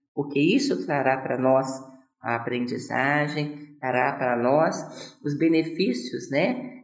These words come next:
que nós precisamos para a nossa evolução espiritual. Essa questão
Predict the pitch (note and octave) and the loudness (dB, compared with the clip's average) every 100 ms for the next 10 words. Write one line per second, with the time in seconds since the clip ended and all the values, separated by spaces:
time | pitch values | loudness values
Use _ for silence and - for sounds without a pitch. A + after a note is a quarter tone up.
0 | _ D3+ D3+ D#3 D3+ D#3+ D#3+ D3+ D3+ D3+ | _ 0 2 0 0 -2 -2 -4 -2 0
1 | F3 F3+ E3+ F3 F#3+ F#3 F#3+ F#3 G3+ B3+ | -2 -2 0 2 2 0 0 0 2 0
2 | - - E3 E3+ - - G#3 A#3 G3+ - | -2 -2 -2 -2 -2 0 0 2 2 0
3 | - - _ _ _ _ _ _ _ _ | -6 -18 _ _ _ _ _ _ _ _
4 | _ _ _ _ _ _ _ _ G3 A#3+ | _ _ _ _ _ _ _ _ 2 2
5 | C4+ - C4 B3 - - F3 - - B2+ | 2 -2 -2 -4 -2 2 2 2 2 4
6 | A#2+ - - - | 2 -2 -8 -16